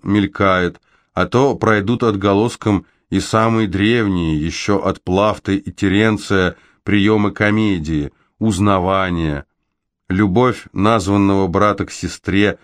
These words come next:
как в пьесе "Старший сын". Для Вампилова ещё не миновала пора учения,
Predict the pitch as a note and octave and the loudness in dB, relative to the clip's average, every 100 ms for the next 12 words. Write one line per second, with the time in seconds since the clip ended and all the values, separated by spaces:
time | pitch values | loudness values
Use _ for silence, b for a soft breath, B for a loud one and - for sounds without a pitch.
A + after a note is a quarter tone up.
0 | b - F#2 - - F#2 G2 - D#2+ - | b -6 -6 -6 -4 0 0 -2 -10 -2
1 | F#2+ E2+ - D#2+ - F2 D#2 - _ _ | -2 0 -4 -8 -4 -2 -2 -6 _ _
2 | _ _ _ _ _ G2+ A#2+ E3 D#3+ F3 | _ _ _ _ _ 0 2 2 0 0
3 | F3+ E3+ D#3+ D3 C3 B2+ - E3 C#3+ C3+ | 0 2 2 2 0 -2 0 0 2 2
4 | B2 B2 D3 C3+ B2 A#2+ B2+ B2 - - | 0 0 0 0 0 0 2 -2 -2 -2
5 | B2+ F2+ D2+ C2 | 0 0 -2 -4